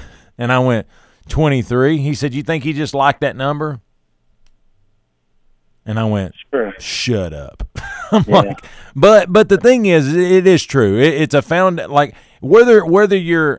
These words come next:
Speaker 1: I, I mean." I'm not gonna say, like, Shaq came into the league wanting to be Michael Jordan. I, I don't think that that's how that rolls, but I think there is a certain level of benchmark as far as scoring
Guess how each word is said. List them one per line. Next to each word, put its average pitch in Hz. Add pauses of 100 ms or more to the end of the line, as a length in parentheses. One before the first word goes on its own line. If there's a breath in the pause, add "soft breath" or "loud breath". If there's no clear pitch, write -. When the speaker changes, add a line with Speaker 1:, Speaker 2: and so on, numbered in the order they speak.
Speaker 1:
I, 147
I 160
mean." 160 (400)
I'm 202
not 196
gonna 143
say, 143
like, 127
Shaq 147
came 127
into 123
the 110
league 120
wanting 123
to 110
be 123
Michael 110
Jordan. 107
I, 120
I -
don't 127
think 120
that 120
that's 120
how 120
that 104
rolls, 139
but 117 (260 soft breath)
I 156
think 190
there 180
is 139
a 139
certain 151
level 147
of 127
benchmark 131
as 113
far 127
as 113
scoring 143